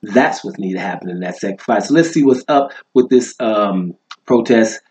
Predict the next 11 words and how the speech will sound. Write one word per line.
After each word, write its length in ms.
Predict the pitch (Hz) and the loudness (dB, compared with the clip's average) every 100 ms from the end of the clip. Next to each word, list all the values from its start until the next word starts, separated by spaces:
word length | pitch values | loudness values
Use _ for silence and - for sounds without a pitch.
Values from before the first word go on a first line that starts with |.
| - | 0
if 160 | 170 131 | 0 2
it's 100 | 107 | -2
upheld 460 | 92 - 98 95 | -4 -4 -2 -2
or 60 | 92 | -2
not. 300 | 98 98 - - - | -2 -4 -6 -12 -6
I 120 | 104 | -2
really 380 | 104 120 113 98 | 4 6 6 2
doubt 400 | 92 98 107 113 | -4 -2 2 4
it, 220 | 113 - _ _ _ | 4 0 _ _ _
right? 340 | - - - - _ _ _ | 2 4 4 0 _ _ _
But 320 | 131 123 - | 2 2 0